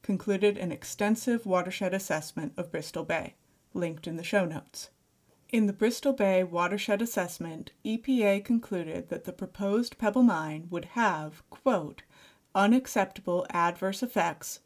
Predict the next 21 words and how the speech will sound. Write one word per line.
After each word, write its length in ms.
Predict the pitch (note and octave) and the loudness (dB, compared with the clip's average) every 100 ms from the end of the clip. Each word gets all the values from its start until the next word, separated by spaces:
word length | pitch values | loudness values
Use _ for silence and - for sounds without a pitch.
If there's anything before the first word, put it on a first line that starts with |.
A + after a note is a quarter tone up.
| _ - | _ -2
unquote, 640 | G#3+ A3 - F#3 D#3 D3+ _ | 0 0 0 -4 -4 -8 _
"on 200 | F3+ E3+ | -6 -6
the 60 | |
water, 540 | D#3+ F3+ G3 A#3 B3 B3 _ _ _ | -4 2 2 2 0 -4 _ _ _
fisheries, 580 | G#3 G3+ G3+ F#3 F3+ | -4 -2 -2 -2 -2
and 220 | - F#3 F3 | -4 -6 0
wildlife 680 | G#3+ A3+ F3+ D#3 D#3 D3+ - | 2 4 0 -4 -8 -10 -10
of 140 | D#3+ - | -10 -6
Bristol 320 | F3 - F3 | -6 -6 -4
Bay." 300 | - - - _ _ _ _ _ _ - - _ - | -4 -6 -12 _ _ _ _ _ _ -20 -20 _ -4
Under 200 | G3 G3+ | -2 -2
Section 480 | - B3 B3+ C#4+ C4 | 0 -2 0 2 2
four 320 | - G#3+ A3 | 4 2 2
oh 60 | |
four 260 | A3 G#3 F#3 | 0 -2 -4
C 420 | - F#3+ D#3+ D#3+ | -2 -4 -2 -6
of 160 | - F3 | -6 -8
the 80 | F3+ | -8
Clean 340 | - G3 F#3 | -4 -2 0
Water 300 | F3+ F#3 E3 | 2 2 0
Act, 360 | - - - | -4 -8 -12